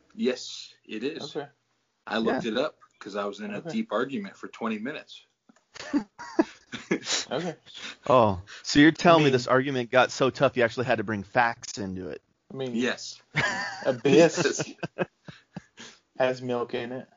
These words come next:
Speaker 3: Isn't a bisque a cold soup?
Speaker 2: Or hot.
Speaker 3: Or hot.
Speaker 1: This can be hot or cold.
Speaker 3: Yeah.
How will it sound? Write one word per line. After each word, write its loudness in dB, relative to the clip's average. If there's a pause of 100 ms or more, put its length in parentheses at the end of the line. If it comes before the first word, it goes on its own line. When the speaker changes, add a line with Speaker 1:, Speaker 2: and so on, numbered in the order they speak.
(1600)
Speaker 3:
Isn't -2
a 0
bisque 0
a -4
cold -4
soup? -6 (1600)
Speaker 2:
Or -4
hot. -4 (540)
Speaker 3:
Or -2
hot. -6
Speaker 1:
This -2
can -6
be -4
hot -10
or -10
cold. -10 (640)
Speaker 3:
Yeah. -10